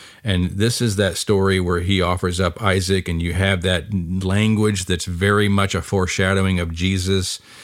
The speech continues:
"Because you have not withheld your son, your only son," he says in verse sixteen. And the whole story of Isaac carrying the wood up Mount Moriah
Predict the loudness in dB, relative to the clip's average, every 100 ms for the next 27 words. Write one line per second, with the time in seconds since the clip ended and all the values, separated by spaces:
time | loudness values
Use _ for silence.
0 | -20 -8 -4 0 0 0 0 2 0 0
1 | 0 0 2 2 2 -2 0 0 0 0
2 | -2 -2 -4 -2 0 0 0 0 0 0
3 | 0 -2 -2 -2 -2 -2 0 -2 -2 -8
4 | -12 -20 -10 -4 -4 -2 -2 0 0 -2
5 | -8 -18 -20 -6 0 2 4 2 2 0
6 | 2 4 4 2 0 0 0 0 -2 -8
7 | -20 -20 -10 -2 0 2 2 2 2 0
8 | 2 2 2 -2 -6 -20 -2 0 2 2
9 | 2 2 0 2 2 0 -2 -4